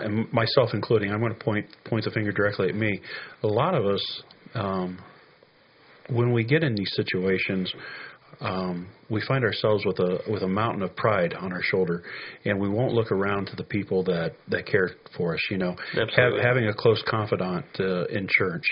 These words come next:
Speaker 1: you know, and definitely going to your pastor. Nobody loves you, you know. If it, if it's a difficulty with your spouse, nobody loves you like your pastor. He, he is there to take care.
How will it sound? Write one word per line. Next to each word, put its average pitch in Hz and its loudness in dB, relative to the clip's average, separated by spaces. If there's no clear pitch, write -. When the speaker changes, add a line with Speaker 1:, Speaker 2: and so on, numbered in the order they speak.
Speaker 1:
you 101 -2
know, 95 -2
and 101 -4
definitely 127 0
going 95 -2
to 90 -2
your 87 -2
pastor. 92 -2
Nobody 143 4
loves 117 4
you, 90 -2
you 101 -2
know. 92 -2
If - -2
it, 123 2
if 117 0
it's 175 0
a 127 -2
difficulty 107 2
with 98 -2
your 87 -4
spouse, 110 -2
nobody 131 4
loves 120 4
you 113 2
like 101 2
your 110 -4
pastor. 85 -2
He, 104 0
he 95 0
is 90 -2
there 98 4
to 92 2
take 92 0
care. 110 2